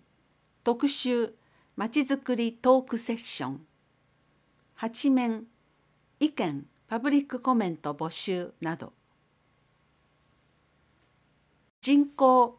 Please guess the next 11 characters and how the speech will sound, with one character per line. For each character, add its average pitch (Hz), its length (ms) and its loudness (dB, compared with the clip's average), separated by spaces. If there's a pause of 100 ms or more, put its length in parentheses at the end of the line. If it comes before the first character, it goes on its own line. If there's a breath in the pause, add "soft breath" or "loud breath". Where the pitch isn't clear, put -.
(120)
世 233 280 -2
帯 269 180 2
数。 143 560 -8 (920)
総 320 280 2
人 285 280 6
口、 147 400 -4 (520)
十 311 260 2
六 302 300 2
万 208 440 2
千 302 300 2
八 202 240 -4